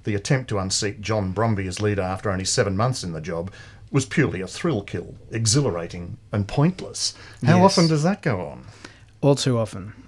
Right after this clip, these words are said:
Speaker 2: And we only have to look at the shenanigans of the last federal Labor government to see that. And,
Speaker 1: Oh,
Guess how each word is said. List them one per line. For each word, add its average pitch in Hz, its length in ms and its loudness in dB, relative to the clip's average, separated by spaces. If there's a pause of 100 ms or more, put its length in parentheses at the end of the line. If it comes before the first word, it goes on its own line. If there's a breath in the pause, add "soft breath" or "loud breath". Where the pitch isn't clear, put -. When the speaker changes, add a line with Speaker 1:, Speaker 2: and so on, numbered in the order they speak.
(140)
Speaker 2:
And 143 140 0
we 127 220 4
only 139 180 6
have 123 120 2
to 131 80 -4
look 120 180 0
at 117 80 -4
the 117 80 -2
shenanigans 117 720 0
of 107 140 -4
the 113 240 -4
last 117 460 -2
federal 113 300 -2
Labor 107 260 -4
government 110 380 -6
to - 120 -10
see 117 200 0
that. 110 340 -6 (120)
And, 117 260 4
Speaker 1:
Oh, - 40 -12